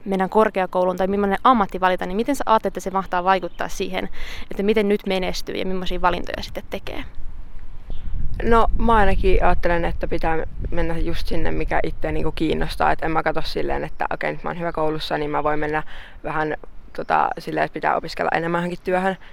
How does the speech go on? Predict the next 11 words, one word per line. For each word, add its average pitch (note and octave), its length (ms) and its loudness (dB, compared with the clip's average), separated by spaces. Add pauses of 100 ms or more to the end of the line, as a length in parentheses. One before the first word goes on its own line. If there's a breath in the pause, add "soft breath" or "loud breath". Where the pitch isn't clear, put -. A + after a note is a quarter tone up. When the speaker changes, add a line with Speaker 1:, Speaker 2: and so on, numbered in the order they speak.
Speaker 2:
Et F3 120 -10
mä F3+ 100 -4
menen G#3+ 200 -4
sinne, F#3+ 380 -4
mikä E3+ 240 -6
kiinnostaa. D3+ 520 -6
Ja E3 80 -4
sitten E3 320 -8
jos E3+ 160 -6
se F#3+ 80 -4
on F#3 120 -4